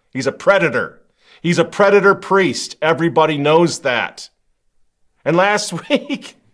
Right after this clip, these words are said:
he's out in the Vatican, he's out in Rome.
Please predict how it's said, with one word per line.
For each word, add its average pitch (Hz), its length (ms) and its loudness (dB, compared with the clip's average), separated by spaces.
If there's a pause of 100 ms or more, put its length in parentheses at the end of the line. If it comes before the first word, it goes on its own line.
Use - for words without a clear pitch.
(760)
he's 277 160 2
out 285 180 6
in 254 60 0
the 254 80 4
Vatican, 277 400 4
he's 247 100 2
out 285 160 6
in 247 60 -2
Rome. 277 580 4